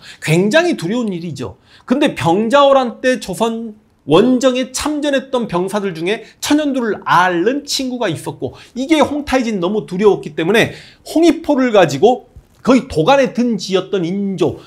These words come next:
남한산성을 두드러만 까도 어쩔 수 없이 그냥 항복하고 완전히 조선을 전체 지배할 수 있었음에도 불구하고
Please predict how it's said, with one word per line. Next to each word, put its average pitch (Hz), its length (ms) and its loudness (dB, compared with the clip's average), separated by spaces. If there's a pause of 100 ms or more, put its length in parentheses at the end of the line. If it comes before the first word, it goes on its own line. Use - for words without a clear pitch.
남한산성을 214 680 2
두드러만 269 500 0
까도 311 440 4
어쩔 165 240 -2
수 220 100 -6
없이 - 320 -6
그냥 170 220 -6
항복하고 202 640 -6
완전히 214 380 -2
조선을 160 320 -6
전체 160 300 -6
지배할 160 320 -4
수 160 100 -14
있었음에도 143 560 -12
불구하고 165 800 -6